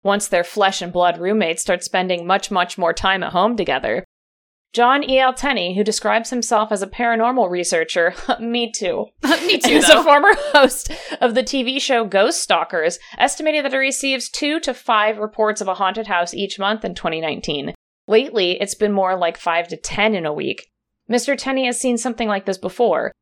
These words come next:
Speaker 1: In nineteen ninety-nine, immediately before Y two K,
Speaker 2: Oh my
Speaker 1: he
Speaker 2: God.
Speaker 1: witnessed a spike, <laughs> this is amazing, he witnessed a spike in reported ghost and poltergeist activity, as well as U F O sightings, which in his experience are also on the rise in this moment.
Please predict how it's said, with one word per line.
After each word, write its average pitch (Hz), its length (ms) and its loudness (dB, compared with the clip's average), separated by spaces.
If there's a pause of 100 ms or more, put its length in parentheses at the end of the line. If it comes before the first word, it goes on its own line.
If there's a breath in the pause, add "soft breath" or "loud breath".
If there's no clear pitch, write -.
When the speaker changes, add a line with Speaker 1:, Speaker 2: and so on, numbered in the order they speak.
(180)
Speaker 1:
In 220 120 2
nineteen 262 360 0
ninety-nine, 269 640 0
immediately 233 640 0
before 220 380 0
Y 196 200 0
two 214 220 -4
K, 226 500 -2
Speaker 2:
Oh - 20 -16
my 185 100 -14
Speaker 1:
he - 60 -10
Speaker 2:
God. 240 220 6
Speaker 1:
witnessed - 260 0
a 359 60 2
spike, 247 480 2
<laughs> - 20 -16
this 214 280 0
is 311 100 4
amazing, 220 540 2 (200)
he 277 120 0
witnessed 320 320 0
a 415 80 0
spike 240 400 2
in 233 100 -2
reported 226 480 0
ghost 208 320 2
and 208 140 -4
poltergeist 196 580 0
activity, 165 460 -2
as 190 160 -2
well 226 240 2
as 220 160 -2
U 202 120 2
F 196 100 -6
O 226 140 4
sightings, - 600 -4 (280)
which 262 240 4
in 233 100 -2
his 277 160 -2
experience 202 640 -2
are 196 200 -2
also 196 300 0
on 175 120 -2
the 170 80 0
rise 202 320 0
in 170 100 -4
this 160 180 -8
moment. - 360 -6